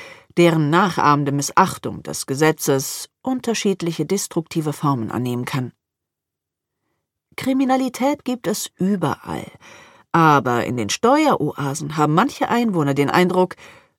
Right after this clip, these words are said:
dass die Offshore-Finanzindustrie zu einer deutlichen Zunahme von Verbrechen geführt hat. Whistleblower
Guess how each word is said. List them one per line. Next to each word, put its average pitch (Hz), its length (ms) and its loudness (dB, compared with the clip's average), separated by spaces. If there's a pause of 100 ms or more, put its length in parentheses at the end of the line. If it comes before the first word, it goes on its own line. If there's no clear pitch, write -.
(100)
dass 208 280 2
die 190 340 2 (400)
Offshore-Finanzindustrie 240 1600 -4
zu - 120 -4
einer 180 200 2
deutlichen 214 640 -4
Zunahme 135 720 -6 (180)
von 147 220 0
Verbrechen 175 560 -4
geführt - 380 -12
hat. - 240 -16 (1500)
Whistleblower 226 800 2